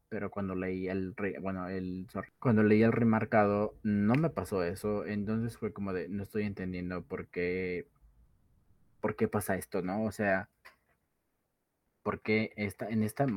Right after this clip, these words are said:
en esta, o sea, en esta historia no me gustó y en esta sí?". Y lo que, y lo poco que llevo del remarcado, eh, llevo tres capítulos para ser exactos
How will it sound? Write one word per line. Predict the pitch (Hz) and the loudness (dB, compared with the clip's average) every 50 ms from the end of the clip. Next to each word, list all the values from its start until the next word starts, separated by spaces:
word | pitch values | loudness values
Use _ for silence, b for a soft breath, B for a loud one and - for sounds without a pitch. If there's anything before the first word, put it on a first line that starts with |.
| 98 - - _ | -4 -6 -6 _
en | 107 113 117 | 2 2 4
esta, | 120 120 - 165 143 - - | 4 4 4 4 2 4 0
o | - 104 | -2 0
sea, | - 120 113 | 2 2 4
en | 113 127 | 4 4
esta | 135 - - | 2 2 -2
historia | 143 - - 123 117 117 | 0 2 2 4 4 4
no | 113 113 | 4 4
me | 104 92 | 2 0
gustó | 95 90 - - 156 170 | -2 -4 -4 -4 -4 -2
y | 170 160 | 0 0
en | 131 110 | 0 0
esta | 98 - - 95 92 | -2 -2 -4 -6 -4
sí?". | - 92 82 - B B B B B B B B B B B B B - | -4 -6 -8 -8 B B B B B B B B B B B B B 4
Y | 151 147 143 | 6 8 10
lo | 143 139 139 | 10 8 8
que, | - 151 143 - - - | 6 2 0 0 0 4
y | 143 135 | 6 8
lo | 135 131 | 8 8
poco | 135 156 143 156 165 - | 6 2 2 2 0 0
que | - 160 147 | -2 -2 2
llevo | 139 139 131 127 135 135 143 139 - | 4 4 6 6 4 2 2 0 0
del | 117 117 110 104 | 0 0 2 2
remarcado, | 117 120 120 123 123 123 127 - - 123 117 110 117 117 117 117 113 98 - - _ _ _ _ - | 2 2 2 2 2 2 0 0 0 0 0 2 0 0 0 0 -2 -4 -8 -14 _ _ _ _ -6
eh, | 113 110 107 107 104 104 101 101 98 98 | -4 -2 0 0 0 -2 -2 -4 -4 -4
llevo | 107 104 107 120 120 117 | -4 -2 -2 -4 -4 -6
tres | - 92 101 202 - | -4 -6 -6 -4 -4
capítulos | - 117 - 127 123 - 131 127 117 | -6 -6 -6 -6 -6 -6 -6 -6 -6
para | - - 117 101 | -4 -4 -4 -4
ser | 101 123 113 113 | -2 -2 -4 -4
exactos | 107 - 107 98 98 - - 113 127 131 143 | -2 -2 -4 -6 -6 -6 -4 -4 -4 -4 -6